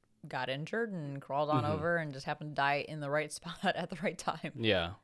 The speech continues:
Speaker 2: but, you know, this, this idea of Fushi being born out of death, it's almost representative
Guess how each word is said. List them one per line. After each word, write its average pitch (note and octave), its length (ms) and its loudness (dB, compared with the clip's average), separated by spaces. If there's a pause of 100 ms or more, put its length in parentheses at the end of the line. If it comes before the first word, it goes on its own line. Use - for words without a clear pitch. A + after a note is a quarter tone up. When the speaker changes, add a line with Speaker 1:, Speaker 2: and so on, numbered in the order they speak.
Speaker 2:
but, - 520 6 (200)
you B2+ 100 2
know, A2 120 10
this, - 500 2 (640)
this A2 140 -2
idea G#2+ 380 6
of F2+ 360 2
Fushi F#2+ 420 -6
being F2 200 -6
born F2 220 -4
out E2 100 -6
of E2 80 -6
death, E2 200 -8
it's - 120 -6
almost G#2 320 0
representative E2+ 760 -6